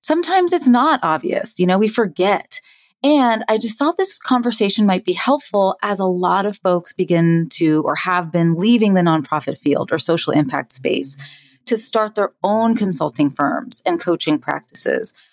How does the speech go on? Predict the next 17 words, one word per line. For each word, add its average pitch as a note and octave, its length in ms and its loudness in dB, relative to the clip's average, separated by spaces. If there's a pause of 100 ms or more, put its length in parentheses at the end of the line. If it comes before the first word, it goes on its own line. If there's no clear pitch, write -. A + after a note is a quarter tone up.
(160)
whether C4+ 520 2
it's A3 220 0
because G3 540 0
they're E3+ 340 2
looking F3 280 0
to E3 80 2
be D3+ 120 2
at C#3+ 80 0
home G3+ 280 0
with F3+ 120 -6
their D3 120 -2
family D#4+ 420 4
more, C#4 520 6 (580)
or G3+ 280 2
maybe F#3 320 2
they F3 180 4
are E3 500 2